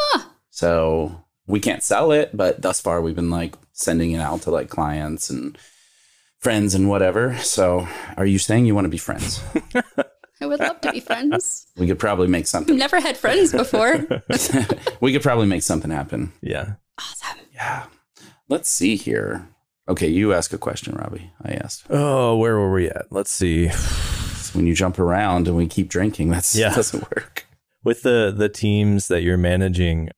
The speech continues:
Speaker 3: I think it had said they were globally distributed. How, how globally is it? Like, do you have a lot of challenges with time zones and keeping in sync with things?
Speaker 1: Oh, yes.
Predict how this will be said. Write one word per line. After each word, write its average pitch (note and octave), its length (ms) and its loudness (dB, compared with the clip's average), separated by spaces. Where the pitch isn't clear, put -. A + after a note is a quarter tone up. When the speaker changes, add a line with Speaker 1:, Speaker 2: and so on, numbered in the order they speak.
Speaker 3:
I A2+ 60 -16
think B2 220 -2
it F#2+ 100 0
had F2 140 -6
said F2+ 180 -2
they F2+ 100 0
were E2+ 120 -2
globally F2+ 460 0
distributed. F2 520 -2
How, A#2+ 320 2
how A#2 160 0
globally G2 600 2
is E2+ 180 0
it? E2+ 200 -2
Like, E2+ 260 -2
do F#2+ 80 -2
you F#2 100 4
have F#2+ 160 0
a F#2+ 60 2
lot F#2 180 2
of F2+ 80 -2
challenges F#2 600 0
with E2+ 160 -6
time A#2 280 0
zones G#2 380 2
and F2+ 340 -2
keeping F2+ 300 -4
in F2 100 0
sync F#2 240 -4
with G#2 140 -6
things? A2+ 340 -4
Speaker 1:
Oh, - 160 -2
yes. - 580 -8